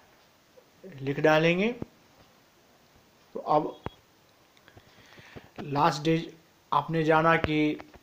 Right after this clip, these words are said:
ऑर्गेनिज्म दो प्रकार के होते हैं on the basis of number of cell, number of cell के आधार पे दो तरह के होते हैं, unicellular organism and multicellular organism। यदि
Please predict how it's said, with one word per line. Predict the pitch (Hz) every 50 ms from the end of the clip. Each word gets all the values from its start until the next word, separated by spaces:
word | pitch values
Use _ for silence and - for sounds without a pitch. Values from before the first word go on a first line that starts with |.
| _ _ -
ऑर्गेनिज्म | 139 139 139 139 151 151 160 160 156 151
दो | 143 151 160 156
प्रकार | 160 156 147 143 156 151 151 151
के | 151 156
होते | 143 147 151 151 - 151
हैं | 147 151 165 175 - - -
on | - 143 143 143
the | 147 139 135
basis | 147 143 - 156 147 - -
of | 156 151 151
number | 147 139 131 135 135 139 151 151
of | 156 156
cell, | 156 - - 151 147 127 113 110 - - - - - - - - 127
number | 127 131 139 147 147 151 147
of |
cell | 147 - 151 160 165 165
के | - - 156
आधार | 143 135 131 120 123 117 - - -
पे | 120 110 110 - - - - - - 147
दो | 135 151 156
तरह | 156 160 147 143
के | 147 - 135
होते | 123 131 123 - 127 120
हैं, | 117 120 120 120 123 127
unicellular | 131 147 151 143 - 156 156 156 156 151 151 151
organism | 151 156 156 160 160 160
and | 175 196 226 262 254 - - - - - - 147 143
multicellular | 147 151 147 160 143 - - 135 127 123 120 117 113 110
organism। | 110 - 113 110 110 110 110 113 - - - _ - - - - - - - - - - _ _ - -
यदि | 123 117 131 135 139 139 139 - -